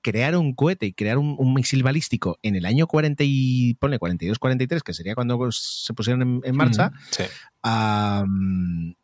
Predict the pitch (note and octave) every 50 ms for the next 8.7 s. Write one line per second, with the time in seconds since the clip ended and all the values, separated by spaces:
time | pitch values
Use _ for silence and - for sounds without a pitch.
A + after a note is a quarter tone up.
0 | _ _ _ - - G2+ G#2+ C3+ - A2 - - - - - - A2 G2+ - A2
1 | F#2+ G2 - G#2 A#2 A#2 A2 D#3 G#3+ F#3 - A2+ A#2 A2+ - A#2+ G2 A#2 A#2 A#2
2 | A#2 C3+ F3+ - - B2 A2+ D3 - - - - G2 G2 - G#2+ G2 - F#2+ F#2
3 | F2+ - - F2+ F2 E2+ - - E2+ E2+ D2+ C#2 B1 A#1+ - - - - - -
4 | - - - _ _ - D#2+ - F2 A2 A2 - - A#2+ G#2+ G2 - F#2+ F2 -
5 | E2+ F2+ G2 A2 - - A#2 A#2+ A2+ A2 G2+ F#2 E2+ D2+ A#1+ - F2 F2+ F2 -
6 | - G#2 G#2 - G2+ F#2+ A2 A#2 A#2+ A2+ G#2 F#2+ F2+ F2 E2 F#2 F#2 F2+ E2 D#2
7 | E2+ E2 D#2 D2 C2+ B1+ - D#2+ G2+ - C3+ - - - _ _ - - - -
8 | G#2+ - - B2 - B2+ - G#2+ - - - - -